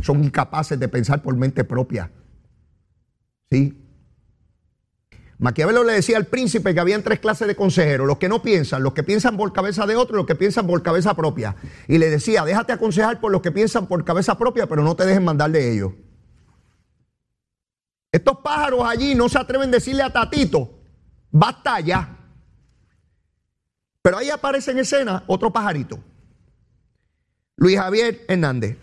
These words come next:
<clears throat> Este es Javi. Este es el que siempre anda bien maquilladito, porque lo, no tiene nada en la bola el muchacho. Ese es el alcalde Villalba, que quiere ser gobernador. Javi, Javi, le dicen, Javito.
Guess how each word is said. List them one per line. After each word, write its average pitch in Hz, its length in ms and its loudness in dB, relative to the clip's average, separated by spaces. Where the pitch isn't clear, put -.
<clears throat> - 960 -4
Este 175 220 2
es 175 60 6
Javi. 156 380 0
Este 247 320 2
es 240 60 2
el - 80 -4
que 180 100 0
siempre 220 380 0
anda 240 180 0
bien 226 160 2
maquilladito, 220 720 -2
porque 156 300 2
lo, 156 180 2
no 180 180 2
tiene 247 240 2
nada 247 120 2
en 254 60 4
la 233 100 4
bola 233 240 2
el 190 80 -4
muchacho. 202 340 0
Ese 233 120 0
es 262 40 2
el 262 60 4
alcalde 240 320 0
Villalba, 240 420 -2
que 151 80 -2
quiere 165 160 2
ser 208 140 0
gobernador. 214 420 0
Javi, 214 260 2
Javi, 214 260 -2
le 175 100 -2
dicen, 139 240 0
Javito. 156 340 -2